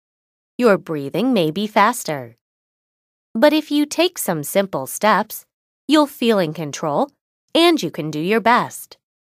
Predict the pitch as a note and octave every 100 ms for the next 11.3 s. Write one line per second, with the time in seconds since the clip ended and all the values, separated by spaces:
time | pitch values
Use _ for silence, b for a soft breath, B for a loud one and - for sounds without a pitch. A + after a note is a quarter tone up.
0 | _ _ _ _ _ _ - D#4 F4+ G4+
1 | - B3 G#3 A3+ A3+ D3 C3+ - D3+ G3
2 | A#3+ A3 G3 F#3 A#3 G3 A3 A3 A3+ -
3 | E3 B2 - - _ _ _ _ _ _
4 | _ _ _ G3 A3 G#3 E3+ C#3+ D#3+ A#3
5 | A3 - E3 C#3+ C#3+ - E3 E3 C4 -
6 | C#4+ A#3 B2+ - - - _ _ _ _
7 | _ _ _ _ _ _ _ - F4 E4+
8 | F3+ E3+ D#3 - D#3+ D3 D3+ B3 - _
9 | _ _ - E3+ F3 C#3 C4 - - _
10 | _ _ A#3 E3 E3 E3 A3+ A3+ D#3 C#3
11 | - C4+